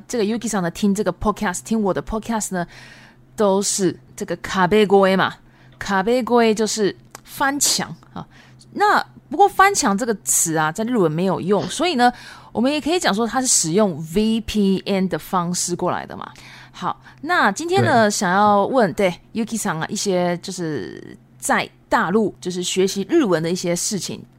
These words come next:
Speaker 1: 我想大家应该也很想知道。好，那首先呢，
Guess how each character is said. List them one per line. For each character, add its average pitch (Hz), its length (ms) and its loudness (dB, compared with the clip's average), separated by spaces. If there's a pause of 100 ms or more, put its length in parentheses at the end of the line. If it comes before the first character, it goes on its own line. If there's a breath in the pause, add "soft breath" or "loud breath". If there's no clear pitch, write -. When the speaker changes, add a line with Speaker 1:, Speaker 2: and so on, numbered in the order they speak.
Speaker 1:
我 190 80 -6
想 185 140 -6
大 185 100 0
家 185 120 0
应 185 60 -2
该 185 100 -2
也 165 260 -2
很 - 180 -6
想 - 220 -6
知 - 160 -10
道。 - 160 -4 (200)
好， 220 200 0
那 349 300 2 (200)
首 226 200 -2
先 370 180 0
呢， 277 220 4